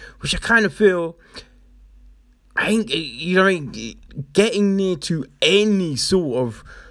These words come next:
machine like that is a problem, right? It's a problem.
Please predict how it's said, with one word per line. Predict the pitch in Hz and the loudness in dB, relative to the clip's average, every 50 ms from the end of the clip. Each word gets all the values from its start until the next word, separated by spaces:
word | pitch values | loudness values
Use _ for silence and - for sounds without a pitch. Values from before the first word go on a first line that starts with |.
| - - - | -20 -16 -6
machine | - 135 139 135 139 - - 180 156 151 143 | -2 2 2 2 2 0 -2 -2 -2 -2 0
like | 139 139 135 143 - 143 - | 0 2 0 0 -2 -4 -6
that | 127 107 107 127 135 131 117 110 - - _ - - - - - - - - - - | -6 -2 -2 0 0 -2 -4 -6 -12 -16 _ -20 -20 -20 -20 -20 -20 -20 -20 -6 0
is | - 247 247 - - | 2 2 4 2 2
a | 147 - | 0 -2
problem, | - - - - - 135 170 247 330 294 - - - - - - - - - - - - - - - - - - - - - - - - - - - - _ _ _ | -4 -10 -12 -8 -6 -4 0 0 0 0 0 -2 -4 -4 -4 -4 -6 -12 -14 -18 -20 -20 -20 -20 -20 -20 -20 -20 -20 -20 -20 -20 -20 -20 -20 -20 -20 -20 _ _ _
right? | - 160 190 247 233 - - | -2 0 2 2 0 0 2
It's | 175 196 202 196 | 2 2 2 2
a | 196 | 0
problem. | 143 - 202 196 170 160 | -2 0 0 0 0 -2